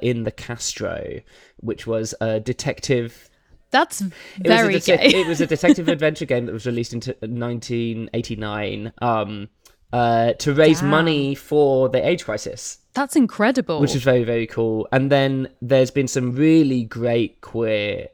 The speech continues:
Speaker 1: uh, representation in some other smaller games. So ones like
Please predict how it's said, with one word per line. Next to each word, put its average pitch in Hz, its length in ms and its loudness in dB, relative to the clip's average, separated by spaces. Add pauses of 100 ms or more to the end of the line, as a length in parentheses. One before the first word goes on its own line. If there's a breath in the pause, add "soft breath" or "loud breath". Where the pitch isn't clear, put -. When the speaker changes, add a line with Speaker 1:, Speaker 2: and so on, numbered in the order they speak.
Speaker 1:
uh, 110 180 -4
representation 113 760 -4
in 113 100 -2
some 117 240 -4
other 117 300 -2
smaller 117 400 -4
games. 113 400 -2
So 113 120 -4
ones 110 320 -8
like 107 300 -6